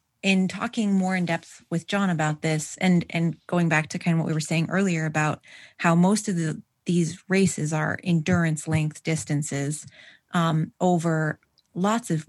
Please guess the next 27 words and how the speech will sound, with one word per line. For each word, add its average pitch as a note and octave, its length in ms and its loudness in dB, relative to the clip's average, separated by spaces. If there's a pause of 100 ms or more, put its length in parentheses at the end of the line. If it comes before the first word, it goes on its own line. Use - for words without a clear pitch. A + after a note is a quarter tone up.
(240)
varied E3+ 400 2
conditions. A3 840 0
Like, D#3 300 -4 (360)
you're, F3+ 320 4
you're F#3 140 2
gonna G#3 140 6
have F3 180 0
different G3+ 340 0
resistance E3+ 680 -2
and E3 240 0
different E3+ 400 -2 (100)
variables E3 680 0
of, D3+ 280 -4 (100)
of D#3 260 -2 (200)
water E3 560 0
movement D#3 560 0
to F3+ 100 -4
work D#3+ 320 -2 (160)
against D3+ 560 -2
over D#3 220 -2
the D3 80 -4
course E3 320 -4
of D#3 80 -6
a D#3 40 -2
race, D#3 440 -2 (400)
where E3 320 2 (100)
overall G#3 880 2